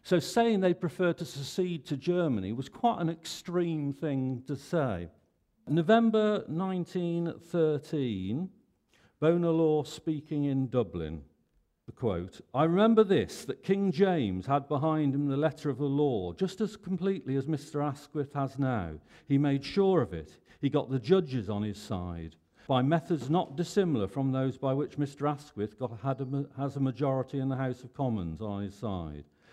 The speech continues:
There is another point to which I would specifically refer. In order to carry out his despotic intention, the king had the largest army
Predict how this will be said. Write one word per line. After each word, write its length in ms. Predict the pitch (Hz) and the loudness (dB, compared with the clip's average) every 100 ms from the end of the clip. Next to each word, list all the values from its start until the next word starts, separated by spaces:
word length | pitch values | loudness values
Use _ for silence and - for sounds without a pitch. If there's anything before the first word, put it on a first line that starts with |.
| - - | -20 0
There 140 | 151 151 | 4 6
is 80 | |
another 320 | 175 190 226 226 | 6 6 6 4
point 480 | - 123 87 - - | 4 0 0 -6 -8
to 80 | |
which 260 | 110 - - | -6 -6 -2
I 140 | 98 | -2
would 240 | 95 90 90 | -2 -6 -12
specifically 720 | - - 143 202 202 - 143 | -16 -10 -4 -4 -4 -8 -4
refer. 640 | 131 127 - 156 113 80 71 _ _ _ _ - - | -4 -4 0 2 2 -4 -10 _ _ _ _ -14 0
In 100 | 143 | 4
order 300 | 185 233 214 | 6 6 4
to 180 | - 180 | -4 -6
carry 340 | - 190 175 | -2 0 2
out 200 | 165 151 | 2 2
his 160 | 156 113 | -2 -4
despotic 680 | 143 - - 202 - 185 160 | -6 -6 -4 -4 -2 -6 -2
intention, 680 | 143 143 180 135 - 107 | -4 -2 -2 -2 -4 -4
the 80 | 120 | -4
king 240 | 120 175 170 | -4 -4 -2
had 160 | 151 | 0
the 80 | 143 | 0
largest 600 | 151 180 185 180 185 - | 0 0 0 0 -4 -2
army 520 | 185 180 151 85 92 | -2 0 0 -2 -6